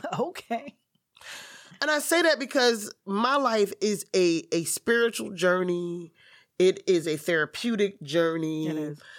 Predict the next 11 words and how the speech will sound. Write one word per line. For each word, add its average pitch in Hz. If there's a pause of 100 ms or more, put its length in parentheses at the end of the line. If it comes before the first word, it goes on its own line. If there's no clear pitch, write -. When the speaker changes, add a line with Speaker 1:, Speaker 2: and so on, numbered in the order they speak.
(240)
Speaker 2:
It 190 (100)
is, 175
you 196
know, 196
I, 180
I 175
call 190
Mary 185
the 170
bridge. 170 (120)
Speaker 1:
Mm-hmm, 208